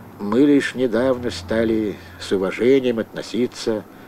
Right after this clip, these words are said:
к памятникам истории и техники. Самые яркие страницы истории нашей культуры станут беднее, если мы не сохраним любопытство – к материальному миру прошлого.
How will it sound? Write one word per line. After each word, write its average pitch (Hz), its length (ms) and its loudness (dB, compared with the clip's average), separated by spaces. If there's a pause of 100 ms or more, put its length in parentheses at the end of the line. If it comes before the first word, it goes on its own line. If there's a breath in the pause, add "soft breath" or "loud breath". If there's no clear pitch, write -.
(100)
к - 60 -20
памятникам 104 720 -4
истории 92 400 -4
и 90 40 -6
техники. - 600 -10 (1200 loud breath)
Самые 117 540 0
яркие 107 460 2
страницы 101 600 -4
истории 87 440 -4
нашей 90 320 -8
культуры 107 580 0 (680 loud breath)
станут 110 420 -2
беднее, 113 720 0 (600)
если 104 400 -6
мы 107 140 -6
не 98 120 -4
сохраним 101 520 -8
любопытство – 104 800 -2 (580 loud breath)
к - 40 -16
материальному 104 840 -4
миру 90 280 -6
прошлого. - 600 -10